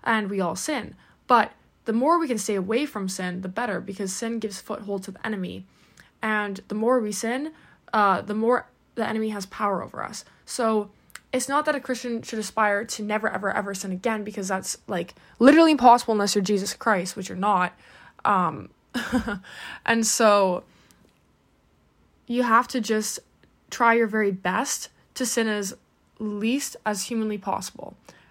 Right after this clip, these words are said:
And that should really be the goal of all believers, is to sin as, like, little as humanly possible.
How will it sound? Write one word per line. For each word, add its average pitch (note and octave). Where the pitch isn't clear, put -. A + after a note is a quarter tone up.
And A#3+
that A3+
should B3+
really A3+
be A3
the G3+
goal F#3+
of F#3
all D4+
believers, A3
is G#3+
to A3+
sin G3
as, -
like, G3
little A#3
as G#3
humanly A3+
possible. F#3+